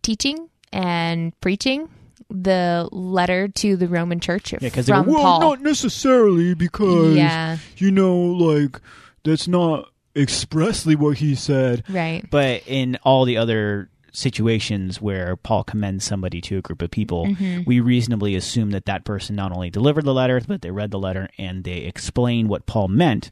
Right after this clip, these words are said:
Speaker 1: Mm-hmm.
Speaker 2: which, if you look at what preaching is, that's essentially what it is.
Speaker 1: <laughs> Right. So this usually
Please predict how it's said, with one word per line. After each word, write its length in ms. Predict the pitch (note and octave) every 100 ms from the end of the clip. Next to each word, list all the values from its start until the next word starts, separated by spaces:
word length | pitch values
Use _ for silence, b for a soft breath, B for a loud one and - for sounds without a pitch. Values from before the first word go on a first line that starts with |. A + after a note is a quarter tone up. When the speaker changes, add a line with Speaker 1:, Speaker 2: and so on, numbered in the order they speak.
| G3
Speaker 1:
Mm-hmm. 300 | F#3 F#3 F3 - b b _ _ -
Speaker 2:
which, 440 | A2+ G#2 - - _ _ _ _ _
if 160 | - A#2
you 100 | G#2
look 160 | G2+ F#2+
at 160 | F2+ - _ _ _ -
what 180 | - -
preaching 320 | A#2+ G#2 G2
is, 100 | F2
that's 260 | G2+ F#2+ -
essentially 380 | A2+ A#2 G2+ G#2
what 140 | F2+ F2
it 80 |
is. 220 | B2+ F2 -
Speaker 1:
<laughs> 40 | - - - F3 - - - - - B B B B -
Right. 340 | G3+ E3+ -
So 260 | - B3+ F#3+
this 440 | G3+ B3+ D#4 -
usually 1160 | G3 G#3+ G#3+ A3+ A#3 G#3+ A3 G3 G3 F3+ F3